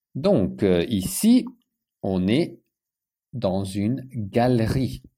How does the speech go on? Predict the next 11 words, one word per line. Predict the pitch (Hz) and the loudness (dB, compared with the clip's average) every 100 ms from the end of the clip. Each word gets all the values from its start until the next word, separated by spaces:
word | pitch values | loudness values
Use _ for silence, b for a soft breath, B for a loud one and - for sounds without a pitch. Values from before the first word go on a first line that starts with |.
| _ _ _ _ _ | _ _ _ _ _
We | 113 | -8
are | 101 85 - | -6 -8 -10
in | |
a | 85 | -10
gallery. | 82 101 113 73 113 - b b b - | -8 -4 -4 -4 -8 -12 b b b -6
La | 85 | -2
galerie | 87 95 87 90 185 208 - | 2 4 2 2 0 -2 -8
s'appelle | - - 185 185 - 92 - - _ _ | -6 -2 -2 0 2 2 -2 -10 _ _
Galerie | 110 95 80 82 104 - | -6 -2 -2 -2 -2 -2
Lafayette. | 95 85 117 180 190 190 - - B B B B B | -2 -4 -2 -2 -4 -2 -4 -4 B B B B B
Et | 170 196 220 | 2 4 4